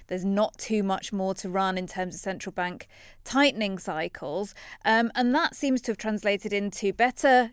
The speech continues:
company sentiment, but even a rise in consumer confidence as well, which is pretty remarkable given that inflation's still very high.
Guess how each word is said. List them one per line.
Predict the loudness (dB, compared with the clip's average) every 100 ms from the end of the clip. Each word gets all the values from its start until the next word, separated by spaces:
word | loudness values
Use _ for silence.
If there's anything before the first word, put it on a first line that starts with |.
| -6
company | 0 0 2 -2
sentiment, | -4 -6 -10 -8 -8 -4
but | -4 -2
even | -4 0 0
a | 0
rise | 0 -2
in | -4
consumer | -8 -6 -4 -6
confidence | -6 -10 -10 -10 -10
as | -8
well, | -4 -2
which | -2 -4
is |
pretty | -2 0 0 2
remarkable | 4 4 2 0 -2 0
given | 0 -2 -2
that | -6
inflation's | -4 -4 -4 -8
still | -8 -4 -4 -6 2
very | 6 6 4
high. | 0 -4 -6